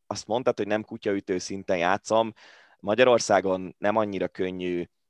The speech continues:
ö, a szervezet kereteken kívül kézilabdázni, mert, ö, egész egyszerűen például nekünk gondunk van azzal, hogy a,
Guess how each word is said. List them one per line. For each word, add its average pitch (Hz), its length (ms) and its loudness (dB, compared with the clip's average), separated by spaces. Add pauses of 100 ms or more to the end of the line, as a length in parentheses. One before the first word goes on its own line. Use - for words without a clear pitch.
(200)
ö, 85 380 -4
a - 100 -6
szervezet 92 520 0
kereteken 87 500 -2
kívül 90 420 -8
kézilabdázni, 92 800 -2
mert, 87 400 -4
ö, 90 180 0 (1080)
egész 90 300 -6
egyszerűen 87 500 -4 (240)
például 87 280 0
nekünk 90 400 -8
gondunk 87 400 -6
van 85 140 -2
azzal, 85 340 -2
hogy 82 180 -4
a, 82 280 -2